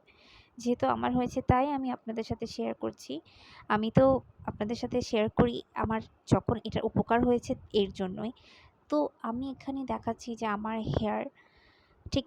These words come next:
এরকম অবস্থায় ছিল, আমার চুলে কিন্তু তেল দেওয়া। তো আমি ভালো করে এখানে হচ্ছে দুইটা সেকশন করে নিব। চুলের দুইটা সেকশন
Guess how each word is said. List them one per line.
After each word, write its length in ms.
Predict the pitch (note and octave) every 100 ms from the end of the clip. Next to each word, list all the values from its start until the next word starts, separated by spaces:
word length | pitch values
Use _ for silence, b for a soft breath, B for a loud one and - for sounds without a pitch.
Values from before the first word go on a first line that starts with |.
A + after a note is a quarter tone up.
| -
এরকম 460 | A3+ A3 A#3+ A3
অবস্থায় 260 | G#3+ - A#3
ছিল, 220 | - A3+ G#3
আমার 220 | G#3+ A3+
চুলে 200 | C#4 C4+
কিন্তু 240 | C#4+ C#4+ C#4+
তেল 220 | A#3 G3+ F#3+
দেওয়া। 320 | G#3+ - - - _ -
তো 60 |
আমি 160 | A#3 A#3+
ভালো 320 | A#3 A3 A3+
করে 340 | - A#3+ A#3+
এখানে 340 | G#3+ - A3+ A3
হচ্ছে 480 | A3+ G#3 - A#3 D#4+ - _ _ - - _ - -
দুইটা 300 | G#3+ A3+ C4
সেকশন 480 | - B3 - C4+ C4
করে 240 | B3+ B3+
নিব। 340 | A#3+ A3+ C4+ F4 b b b -
চুলের 320 | - C4 C#4 C4+
দুইটা 200 | C4 D4
সেকশন 420 | B3+ A#3+ C#4